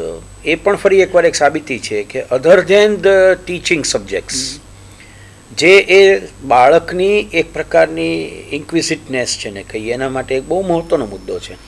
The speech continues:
Speaker 2: મારા વર્ગ શિક્ષકોએ પણ મને બહુ અનુકૂળતા કરી આપેલી, આ બધા કારણોસર જ.
Speaker 1: હા, હા.
Speaker 2: કારણ કે, અ, પરીક્ષાના પેપર તપાસાઈ જાય અને વર્ગખંડની અંદર પછી પરિણામો જાહેર કરવાના હોય,
Speaker 1: હમ.
Speaker 2: ત્યારે એમાં સૌથી છેલ્લું નામ મારું બોલાય, કારણ કે સૌથી બધા highest mark મારા હોય.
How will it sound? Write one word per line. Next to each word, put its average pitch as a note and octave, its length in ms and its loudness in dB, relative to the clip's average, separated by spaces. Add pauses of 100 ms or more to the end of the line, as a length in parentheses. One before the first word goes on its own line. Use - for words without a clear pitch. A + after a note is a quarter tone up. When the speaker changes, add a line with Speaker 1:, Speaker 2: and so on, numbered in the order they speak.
(220)
Speaker 2:
મારા D#3+ 180 6
વર્ગ E3+ 240 6
શિક્ષકોએ A3 500 4
પણ G3+ 140 2
મને F#3 200 2
બહુ F3 180 4
અનુકૂળતા D#3 420 2
કરી C3 240 -4
આપેલી, C3 220 -6
આ C#3 80 2
બધા F3+ 200 4
કારણોસર E3 540 4
જ. - 40 -6 (240)
Speaker 1:
હા, B2 240 2
હા. A2 120 -4
Speaker 2:
કારણ D3+ 140 0
કે, D#3 540 6
અ, C#3 40 -4 (520)
પરીક્ષાના E3 680 2 (280)
પેપર E3 300 -2
તપાસાઈ D#3+ 480 2
જાય C#3 200 2 (320)
અને D#3 120 0
વર્ગખંડની D#3+ 580 0
અંદર E3 160 2
પછી E3 300 -2
પરિણામો D#3+ 480 -2
જાહેર D#3 260 4
કરવાના D#3+ 380 0
હોય, D3 260 0
Speaker 1:
હમ. - 400 -14
Speaker 2:
ત્યારે D#3 180 6
એમાં E3 200 4
સૌથી D#3+ 300 0
છેલ્લું E3 300 0
નામ E3+ 160 2
મારું E3 280 0
બોલાય, B2 260 -6 (260)
કારણ D#3 120 -4
કે D#3+ 60 -2
સૌથી E3+ 400 -2
બધા E3 280 0
highest E3 420 4
mark D3+ 180 -4
મારા B2+ 200 -2
હોય. G#2 160 -10